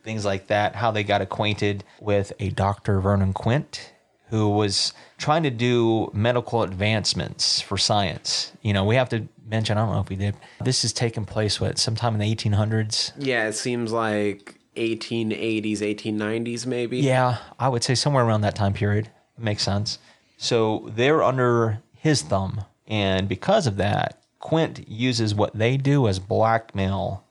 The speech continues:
Speaker 1: right? And he threatens them with the law, <laughs> you know? So they have to do his dirty work in order to get bodies. So they mention at one point there was one job that turned everything around, right?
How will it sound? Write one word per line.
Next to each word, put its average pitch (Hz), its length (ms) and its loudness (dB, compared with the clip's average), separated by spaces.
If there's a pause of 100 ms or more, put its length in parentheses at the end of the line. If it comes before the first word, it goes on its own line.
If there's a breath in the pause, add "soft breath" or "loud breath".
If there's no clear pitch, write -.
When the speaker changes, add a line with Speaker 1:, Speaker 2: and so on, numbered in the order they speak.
(120)
Speaker 1:
right? 95 220 2
And 101 120 2
he 104 80 2
threatens 107 420 2
them 101 120 2
with 101 160 0
the 95 60 -6
law, 98 420 2 (180)
<laughs> - 180 -4
you 170 120 4 (100)
know? 165 140 6 (400 loud breath)
So 127 180 4
they 135 140 6
have 139 180 4
to 123 60 -4
do 117 160 2
his 110 180 2
dirty 101 300 2
work 95 300 0
in 98 120 0
order 98 200 2
to 95 60 0
get 98 200 -2
bodies. 95 380 0
So 98 300 0 (240 loud breath)
they 123 220 2
mention 147 380 2
at 73 100 0
one 135 520 0
point 110 360 -2
there 101 120 0
was 98 140 0
one 127 360 2
job 110 420 4
that 101 160 -2
turned 113 240 0
everything 110 460 2
around, 101 460 2
right? 101 280 2